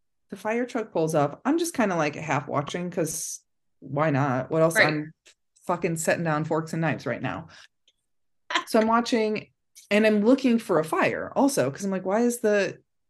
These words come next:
Speaker 1: why are they here?" Then they put up the ladder. They put it all the way to the roof. So it's the, the roof of this, um, five-story building.
Speaker 2: I don't think I've ever seen a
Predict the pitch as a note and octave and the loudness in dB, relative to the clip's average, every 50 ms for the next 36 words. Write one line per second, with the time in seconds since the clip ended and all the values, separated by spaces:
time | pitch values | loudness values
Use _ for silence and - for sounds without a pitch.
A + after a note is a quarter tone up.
0 | _ _ _ _ - F3 G3 A3 A#3+ A#3+ A#3 - G3+ F#3+ - - - - - - | _ _ _ _ -10 -4 -2 0 0 0 0 0 -2 -2 -4 -6 -8 -12 -20 -20
1 | - - - - _ _ _ _ _ _ _ _ _ _ _ _ _ _ _ _ | -20 -20 -20 -20 _ _ _ _ _ _ _ _ _ _ _ _ _ _ _ _
2 | _ _ - - A3 A3+ B3 B3+ C4 C4 C4+ - - G3 G3+ A3 A3+ A3+ A3+ A3 | _ _ -4 0 2 4 6 6 6 6 4 4 2 2 4 4 4 4 2 -2
3 | A3 - B3+ B3+ C4+ C#4 C#4+ D#4+ D4 B3 F3 D3 D3+ D#3+ E3 E3+ E3+ E3+ E3 A3 | 0 4 6 6 6 6 4 2 2 4 2 2 2 0 0 0 -2 -2 -2 -4
4 | G3 G3 - - E3 E3+ F3+ F#3+ G3 G3+ G#3 G#3 - A3+ G#3+ F#3+ D#3+ C3 B2+ D3 | -4 -2 -2 0 0 0 0 0 0 -2 -2 -4 -6 -8 -8 -6 -6 -6 -6 -6
5 | D#3+ - - - E3+ D#3+ D#3+ D#3+ - - E3+ E3+ E3 E3 - D#3+ D#3 E3 E3+ E3 | -8 -12 -10 -6 -6 -6 -6 -6 -8 -4 -4 -4 -4 -4 -4 -4 -2 -2 -4 -4
6 | - E3+ F3+ F3 E3+ - - - - - - D#3+ D3+ C#3+ C#3+ C#3+ C#3+ D3 D3+ D#3 | -6 -8 -8 -8 -8 -10 -14 -16 -14 -8 -4 -4 -2 -2 -2 -2 -4 -6 -8 -10
7 | D#3+ D#3+ _ _ _ _ _ _ _ _ _ _ _ _ _ _ _ _ - D3 | -12 -18 _ _ _ _ _ _ _ _ _ _ _ _ _ _ _ _ -4 -4
8 | D3+ D#3+ - F#3+ E3+ E3+ E3 D3 A#2+ A2+ B2 A#2+ C3+ D#3+ E3 E3 A3+ E4 G#4 C5 | -4 -4 -4 -4 -4 -2 -2 -2 -2 -2 -2 -4 -4 -6 -4 -2 0 0 2 2
9 | C5 A4 E4+ - - G#3+ G#3+ A#3+ C4 B3+ - A#3+ A#3 B3 B3+ A#3+ G#3+ G3 F#3 | 2 2 2 2 2 2 4 2 2 2 0 -2 0 0 0 0 0 -2 -6